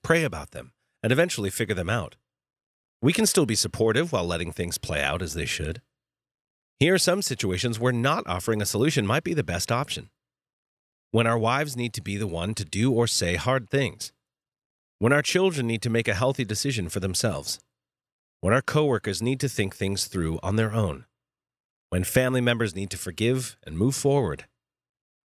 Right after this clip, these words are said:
Not offering a solution goes against our fix-it man nature, but sometimes it's the best thing we can do. I hope you're starting to realize that being a fix-it man isn't a healthy mindset to have,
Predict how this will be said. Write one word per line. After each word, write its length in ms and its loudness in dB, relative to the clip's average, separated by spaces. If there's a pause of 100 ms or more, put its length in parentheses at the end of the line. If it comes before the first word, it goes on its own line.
(760)
Not 340 4
offering 400 0
a 40 0
solution 540 -2
goes 280 4
against 340 0
our 120 0
fix-it 440 -2
man 240 -2
nature, 480 -4
but 120 -8
sometimes 580 2 (420)
it's 140 -2
the 80 4
best 300 0
thing 160 0
we 100 2
can 160 -4
do. 240 -8 (960)
I 60 6
hope 180 4
you're 60 -2
starting 320 2
to 100 -4
realize 380 2
that 80 -4
being 180 -2
a 60 -4
fix-it 320 -2
man 160 -2
isn't 220 -2
a 60 0
healthy 300 0
mindset 360 -4
to 100 -6
have, 340 -2